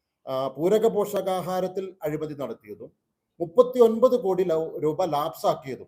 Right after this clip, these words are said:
പ്രധാന വിഷയമാക്കി, ആ, പൂതാടിയിൽ ഞങ്ങൾ ഉയർത്തിക്കാട്ടുന്നുണ്ട്. തൊണ്ടർനാട് പോലുള്ള പ്രദേശത്ത് തൊഴിലുറപ്പ് പദ്ധതിയിലെ അഴിമതിയാണ് പ്രധാനപ്പെട്ട വിഷയം. അവിടെ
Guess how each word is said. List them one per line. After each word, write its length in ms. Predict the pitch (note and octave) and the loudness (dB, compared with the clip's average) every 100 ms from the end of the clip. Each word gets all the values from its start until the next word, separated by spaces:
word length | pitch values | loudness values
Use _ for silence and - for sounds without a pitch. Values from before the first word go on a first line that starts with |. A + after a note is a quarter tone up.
| _ | _
പ്രധാന 340 | - F3 G#3+ A3+ | -6 -4 -2 -2
വിഷയമാക്കി, 800 | F3 - D#3+ C#3+ C#3 D#3+ G3 - _ _ _ _ | -2 -4 -10 -8 -12 -12 -14 -14 _ _ _ _
ആ, 260 | C3+ C3 C3 | 0 0 -2
പൂതാടിയിൽ 720 | - D3 D3+ D#3+ D3+ E3+ D3 | -6 -2 4 4 4 -4 -6
ഞങ്ങൾ 200 | C3 C#3+ | -6 -8
ഉയർത്തിക്കാട്ടുന്നുണ്ട്. 960 | - C3 B2+ A2 B2 G2+ F#2 F#2 F2 - _ _ - - | -8 -4 -4 -4 -8 -10 -10 -20 -20 -20 _ _ -20 0
തൊണ്ടർനാട് 500 | F3 G3 A#3 A#3+ A#3+ | 0 2 0 2 2
പോലുള്ള 340 | A#3+ G#3+ G#3 G#3+ | 4 4 2 0
പ്രദേശത്ത് 720 | F3+ F3 F3 F3+ F#3+ F#3+ G#3+ _ _ E3 | 0 -2 -2 -8 -6 -6 -8 _ _ 0
തൊഴിലുറപ്പ് 560 | F3+ A3+ A#3+ B3 B3 | 4 8 8 8 4
പദ്ധതിയിലെ 540 | F#3+ F3 F3 F3+ G3 - | -2 -4 -2 -2 -2 -2
അഴിമതിയാണ് 680 | D3+ E3 G3+ G3 D#3+ A#2+ C3+ | -2 0 0 0 0 0 -4
പ്രധാനപ്പെട്ട 600 | - C#3 D#3+ F3+ E3 C#3+ | -10 -4 -2 0 -2 -4
വിഷയം. 340 | A2 - F#2 - _ _ _ _ D3+ | -8 -14 -20 -20 _ _ _ _ -4
അവിടെ 580 | E3+ G3 G#3+ A3+ A3 | 0 4 4 2 -2